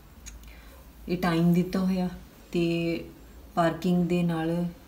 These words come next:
rupees ਦਿੱਤੇ ਹੋਏ ਨੇ ਕਿ four ਘੰਟੇ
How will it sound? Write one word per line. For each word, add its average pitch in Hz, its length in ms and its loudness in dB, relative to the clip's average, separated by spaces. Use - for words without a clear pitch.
rupees 165 380 0
ਦਿੱਤੇ 170 260 -2
ਹੋਏ 175 100 2
ਨੇ 165 140 -2
ਕਿ 170 140 -2
four 165 460 -2
ਘੰਟੇ 170 640 -2